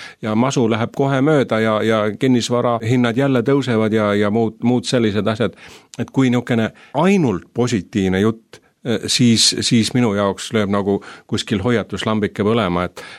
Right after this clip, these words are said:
et hei, kuule, kuule, on, on terve suur hulk inimesi, kes, kes selgelt vaesub, eks ole, ja, ja, ja elatustaseme ja, ja palganumbritega ja, ja siin, siin on nagu küllalt probleeme,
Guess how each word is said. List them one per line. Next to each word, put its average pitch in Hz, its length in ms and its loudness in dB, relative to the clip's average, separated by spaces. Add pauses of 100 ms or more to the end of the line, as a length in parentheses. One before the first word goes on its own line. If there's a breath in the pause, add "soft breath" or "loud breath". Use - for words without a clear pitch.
(120 loud breath)
et 95 220 -6
hei, 131 220 0 (140)
kuule, 107 340 0 (360 loud breath)
kuule, 110 260 -2 (320 loud breath)
on, 110 320 0
on 110 180 0 (400)
terve 113 280 0
suur 139 380 2
hulk - 500 -2
inimesi, 101 500 0
kes, - 340 -4
kes - 220 -2 (240)
selgelt 117 520 0
vaesub, 113 460 0
eks - 180 -8
ole, 104 200 0
ja, 101 180 0 (360 loud breath)
ja, 107 200 -2 (220)
ja 104 300 0
elatustaseme 107 1000 -2
ja, 101 140 0 (560 loud breath)
ja 104 220 0
palganumbritega 101 1500 -2
ja, 98 220 0
ja 101 120 0
siin, 107 340 0
siin 107 360 2
on 110 380 0
nagu 104 260 0 (460 loud breath)
küllalt 147 460 -2
probleeme, 101 560 -2